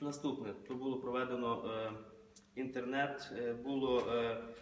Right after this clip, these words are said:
закуплено касовий апарат, е, було, е, проведено, е,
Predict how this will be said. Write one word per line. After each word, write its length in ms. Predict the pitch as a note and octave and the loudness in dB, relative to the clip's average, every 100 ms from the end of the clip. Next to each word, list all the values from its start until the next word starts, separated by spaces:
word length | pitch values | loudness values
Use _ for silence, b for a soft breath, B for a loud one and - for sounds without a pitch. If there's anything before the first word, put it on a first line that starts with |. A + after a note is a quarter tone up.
| - | -14
закуплено 500 | - B2+ D3+ C#3 C3 | -8 -2 0 2 2
касовий 380 | B2 C3+ C3 B2+ | 2 2 4 4
апарат, 640 | A#2+ A#2+ A#2+ C#3 - - - - | 4 4 4 4 2 -4 -10 -10
е, 360 | B2 C3 B2+ B2 | -6 0 2 2
було, 800 | B2 A#2 C3+ C3+ C3 B2 - - - - - - - - - - - | 0 -4 0 0 2 2 0 -6 -12 -18 -20 -20 -20 -20 -20 -14 -6
е, 100 | A#2 A2+ | -6 -6
проведено, 560 | C3+ C3 B2 B2 B2 A#2+ | -2 0 2 2 2 2
е, 240 | A#2 A2+ | 2 2